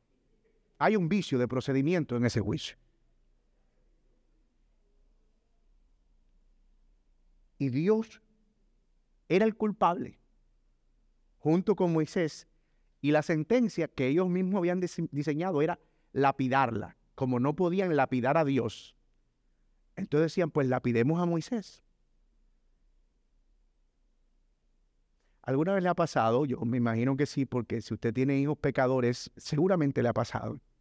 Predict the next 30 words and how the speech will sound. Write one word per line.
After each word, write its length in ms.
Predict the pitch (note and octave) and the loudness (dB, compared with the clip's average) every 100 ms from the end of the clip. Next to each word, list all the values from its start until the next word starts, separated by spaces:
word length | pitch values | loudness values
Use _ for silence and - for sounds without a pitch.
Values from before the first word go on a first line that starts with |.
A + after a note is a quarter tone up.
| _ _ _ _ _ _ _ _ _ _ | _ _ _ _ _ _ _ _ _ _
O 120 | - C3+ | -4 0
tal 160 | F3+ | 2
vez 120 | G3+ | 4
usted 240 | G#3+ G3+ F3+ | 2 2 -2
fue 220 | F#3 F3 | 0 -2
hijo, 380 | F#3 D#3 G2+ - _ _ _ _ _ | 0 -2 -6 -12 _ _ _ _ _
como 240 | A#2 A2+ | -4 -2
yo, 360 | B2 C#3+ A2+ - _ _ _ _ _ _ _ _ _ _ _ _ _ _ _ _ - | 0 0 -2 -10 _ _ _ _ _ _ _ _ _ _ _ _ _ _ _ _ -6
y 100 | C3 | -4
te 340 | D3+ C#3 C#3 | 2 2 2
pedían 540 | - - D3+ F#3 G#3+ | -2 -2 0 0 0
hacer 260 | F#3+ - E3 | -2 -4 0
algo 420 | D#3+ D#3+ D#3 D#3 - | 0 0 -2 -4 -2
y 140 | B2+ | -6
tú 260 | - E3 F#3 | -2 -2 0
en 100 | E3+ | 0
rebeldía 720 | D#3+ C#3 B2 C#3+ D3+ C3 - _ _ _ _ _ _ _ _ _ _ _ _ - | 2 2 0 0 -2 -2 -6 _ _ _ _ _ _ _ _ _ _ _ _ -4
no 180 | B2+ | 0
lo 120 | D#3 F3 | 2 0
hacías 480 | - D#3+ C#3+ - - | 0 -2 -2 -4 -4
y 120 | C3+ | -4
golpeabas 760 | C3+ A#3 A2+ C#3+ D3 D#3 C#3 | 0 -2 0 2 4 2 2
algo 420 | B2+ B2+ G#2 A2 - _ - - - _ _ | 2 2 0 -6 -14 _ -20 -20 -20 _ _
o 140 | - A#2 | -10 -4
tirabas 360 | C3+ B2 D#3+ | 0 2 2
la 100 | C3 | 2
puerta 460 | A#2 B2+ B2 - - - | -2 0 -2 -4 -16 -6
y 260 | B2+ B2+ - | -2 -2 -2
mamá 400 | B2 C3 D#3+ E3 | 0 0 2 0
decía, 480 | D3 - D3 A2 | 0 -2 -2 -2